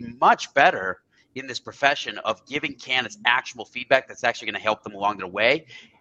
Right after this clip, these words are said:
and therefore, um, promoting greater brand equity in the marketplace because people are so grateful for what you've done for them, even without giving them a job. What do you guys think? Let, let's start with, why do you think the feedback across the board in general is,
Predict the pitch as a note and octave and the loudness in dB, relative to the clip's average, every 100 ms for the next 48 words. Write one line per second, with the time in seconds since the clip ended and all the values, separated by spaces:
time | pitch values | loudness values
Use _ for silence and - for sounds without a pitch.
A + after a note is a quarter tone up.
0 | _ B2 B2 G2+ C3+ D#3 F3+ - C#3 A#2 | _ -2 -2 -2 6 6 6 2 -6 0
1 | A#2 A#2+ _ - _ _ - A#2 A2+ A2 | 0 0 _ -20 _ _ 2 6 6 4
2 | G#2+ _ _ A2+ - C#3 B2 B2 D#3 D#3 | -4 _ _ -20 -10 -8 0 2 4 2
3 | B2+ - - C#3 C#3+ C3+ - B2+ D#3+ A#2 | -6 -14 -2 2 2 0 0 2 2 0
4 | A2+ A#2+ A2 G#2+ G2+ C3+ G#3+ D3+ - A#2+ | -4 -2 -4 -4 2 4 4 -2 -4 -4
5 | - B2+ C#3 A#2 - D3 A#2+ A2 E3 D#3+ | -4 -8 -8 -8 -10 -8 -6 -4 -2 -4
6 | - B2+ G3+ - A2+ - A2 A2+ A#2+ A#2 | 0 0 0 -2 -10 -8 -4 -2 -2 -4
7 | G2+ _ B2 F#3 - - G2+ G#2+ C3+ _ | -18 _ 0 0 -2 -4 -2 -4 -6 _
8 | _ D#3+ F#3 F#3+ G3 B3 D3 A#2 F#2 F2 | _ -8 -6 4 4 4 0 -8 -8 -14
9 | - E2 D2 - - _ _ _ - F#3 | -10 -8 -8 -12 -20 _ _ _ -6 0
10 | A#3 A3+ G#3+ G#3 F3 A#2+ C#3+ - D#3+ - | 6 6 4 -2 0 2 0 0 -4 0
11 | G3+ F3+ E3 A2+ A#2+ D3 F3+ F3+ - E3+ | 2 2 0 2 6 8 6 -4 -8 -10
12 | C#3 - D3+ D3+ B2+ B2 - A#2 - D3+ | -10 -18 -12 2 4 4 0 -16 0 2
13 | D#3+ - A#2 B2+ C#3 G#2+ - C3+ C#3+ A2+ | 2 -4 -10 -4 -4 -6 -8 -4 -2 -4
14 | G2 G#2 - - | -6 -12 -14 -16